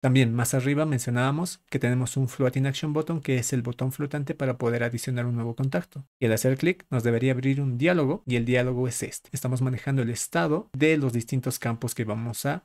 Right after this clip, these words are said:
a manejar. Entonces tenemos acá el nombre, el número de teléfono, el correo electrónico. Entonces ya tenemos ahí una idea de qué datos vamos a colocar en nuestro modelo. También tenemos un U I D porque cada contacto va a estar enlazado a un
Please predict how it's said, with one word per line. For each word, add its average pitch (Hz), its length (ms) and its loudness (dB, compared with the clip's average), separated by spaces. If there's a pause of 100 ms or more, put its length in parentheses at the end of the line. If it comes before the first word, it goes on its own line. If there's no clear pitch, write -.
a 135 80 0
manejar. 131 460 0 (100)
Entonces 120 240 -2
tenemos 120 280 0
acá 123 140 -4
el 120 120 0
nombre, 147 480 0
el 110 280 -2
número 120 280 2
de 107 80 2
teléfono, 151 500 -2 (160)
el 120 140 -2
correo 120 240 0
electrónico. 139 440 -2
Entonces 123 280 -2
ya 135 100 2
tenemos 165 400 -2
ahí 156 100 0
una 160 140 0
idea 143 220 0
de 135 100 -2
qué 143 160 -4
datos 135 320 -2
vamos 120 300 -4
a 139 40 -4
colocar 135 520 -4
en 170 160 4
nuestro 117 440 0
modelo. 104 400 0
También 117 200 0
tenemos 120 400 0
un 123 200 2
U 143 120 2
I 147 80 2
D 190 200 -4
porque 147 360 0
cada 147 240 2
contacto 143 480 -2
va 131 60 2
a - 20 0
estar 131 200 -2
enlazado 131 640 -2
a 139 160 2
un 143 300 2